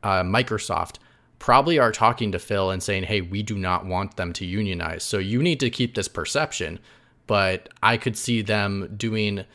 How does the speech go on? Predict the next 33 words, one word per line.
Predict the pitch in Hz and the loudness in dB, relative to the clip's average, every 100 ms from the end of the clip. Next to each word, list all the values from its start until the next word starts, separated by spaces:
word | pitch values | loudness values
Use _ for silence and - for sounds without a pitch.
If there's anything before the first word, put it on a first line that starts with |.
| _ - | _ -4
which | 113 - - | -2 -2 0
could | - 175 | 2 4
backfire | 117 135 - 120 104 | 4 0 0 2 4
on | 98 | 2
them | 98 98 | 0 -4
because | 101 110 104 | -4 -6 -6
of | 95 | -2
how | 98 | -2
tech | 92 101 - | -2 -4 -4
savvy | - 95 95 | 0 0 0
everyone | 95 98 92 | -4 -4 -2
is. | 104 117 110 - - - | 0 0 -2 -8 -20 -8
Um, | 92 92 90 - | -4 -4 -6 -14
th-, | 113 - _ - | -18 -18 _ -16
these | 131 117 104 | -2 0 2
studios | 127 127 113 | 4 4 4
are | 98 | 2
willing | 92 110 110 | 2 2 2
to | 98 | 0
talk | 104 107 110 | 0 2 2
to | 98 | 0
journalists | 85 113 135 107 90 - - - - - | -4 0 2 2 0 -4 -10 -20 -20 -2
that, | 104 101 95 - 117 | 2 2 0 -2 -2
um, | 104 95 92 87 _ - | 0 0 -2 -8 _ -8
like, | 107 101 - _ - - - _ _ - | -6 -6 -14 _ -20 -20 -20 _ _ -4
an | 131 | 0
example | 120 143 143 139 131 117 | 2 4 2 4 4 4
is | 107 | 2
what | 113 110 | 2 2
I'm | 107 104 | 2 0
saying | 110 101 98 | 0 2 2
is, | 98 90 | -2 0
um, | 95 90 90 | 0 0 -4